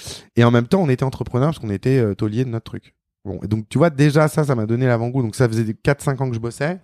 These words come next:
quatre ans que je bossais, et j'ai-, j'étais déjà dans ce game-là. Et après, je suis parti de Tel France.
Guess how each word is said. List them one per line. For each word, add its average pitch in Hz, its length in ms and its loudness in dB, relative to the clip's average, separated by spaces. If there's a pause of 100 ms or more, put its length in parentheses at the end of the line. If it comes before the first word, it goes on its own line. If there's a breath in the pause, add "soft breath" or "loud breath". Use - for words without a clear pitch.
quatre - 220 -6
ans 123 60 -8
que 120 60 -8
je 110 40 -12
bossais, 135 300 -2
et 113 40 -4
j'ai-, 101 140 -10 (460 loud breath)
j'étais 107 240 0
déjà 120 180 4
dans 120 120 2
ce 104 40 -4
game-là. 110 440 2 (460 soft breath)
Et 104 120 6
après, 127 560 4
je - 60 -12
suis - 80 -14
parti - 260 -6
de - 40 -18
Tel - 140 -4
France. - 440 -12